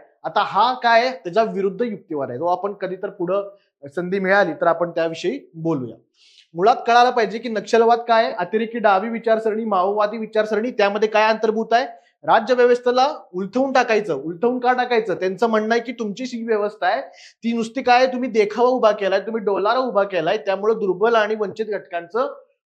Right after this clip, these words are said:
तुम्ही शोषण करताय, असं नक्षलवादी चळवळीचा दावा आहे.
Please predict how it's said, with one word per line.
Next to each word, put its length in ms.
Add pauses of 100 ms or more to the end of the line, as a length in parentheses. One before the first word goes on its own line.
(140)
तुम्ही 160
शोषण 380
करताय, 480
असं 180
नक्षलवादी 500
चळवळीचा 500
दावा 340
आहे. 120